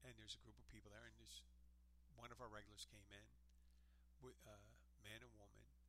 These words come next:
and they said, "Hey, where's, uh, Jesse?" And so, "Why, why are you s-, um, so-and-so working?" Blah, blah, blah, blah. And, uh,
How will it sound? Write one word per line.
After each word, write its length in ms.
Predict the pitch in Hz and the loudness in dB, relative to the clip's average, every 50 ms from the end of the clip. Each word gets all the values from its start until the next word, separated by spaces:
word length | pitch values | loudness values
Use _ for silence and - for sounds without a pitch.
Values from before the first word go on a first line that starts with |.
| - - - - - - - - - - - - - - - | -12 -10 -12 -10 -10 -12 -12 -12 -12 -12 -12 -10 -10 -6 -4
and 320 | - 113 113 110 110 107 107 | 0 2 2 2 2 2 0
they 160 | 107 107 - | 0 2 2
said, 160 | - - 117 | 4 4 6
"Hey, 240 | 127 151 156 156 147 117 | 6 6 6 4 2 0
where's, 400 | 117 127 139 143 139 - - - | 0 -2 0 2 4 4 4 4
uh, 160 | 151 143 131 127 - | 4 0 -2 0 0
Jesse?" 400 | - 131 139 - - - 127 117 113 110 107 110 113 - - | 2 2 4 6 4 4 4 2 -4 -4 -6 -6 -8 -8 -8
And 100 | - - - | -6 -4 -4
so, 80 | - 127 127 123 127 - | -4 -4 -4 -6 -4 -2
"Why, 80 | 117 110 113 110 113 | 0 0 0 0 2
why 160 | 113 113 113 | 2 4 4
are 60 | 120 120 | 4 6
you 80 | 117 | 6
s-, 160 | - - - - 135 | 6 6 4 2 -4
um, 160 | 113 104 101 98 95 - - - - - - - - - - - - - | -4 -4 -6 -6 -8 -10 -10 -10 -10 -10 -10 -10 -10 -10 -10 -8 -2 0
so-and-so 480 | - - 117 120 131 127 - 104 110 | 2 2 2 2 2 2 2 2 0
working?" 320 | 110 107 104 - - - 113 107 | -4 -4 -6 -6 -8 -8 -8 -4
Blah, 100 | - 107 104 104 | -4 -2 -2 -2
blah, 80 | 98 - - | -2 -2 -2
blah, 80 | 98 | -4
blah. 160 | - 95 92 - - - - - - - - - - - - - - - - - | -2 -4 -6 -6 -6 -8 -6 -6 -6 -6 -6 -8 -8 -8 -8 -10 -8 -4 -2 0
And, 340 | 123 117 113 110 110 107 107 107 | 2 2 2 0 0 -2 -4 -2
uh, 240 | 104 101 101 107 | -2 -2 -4 -4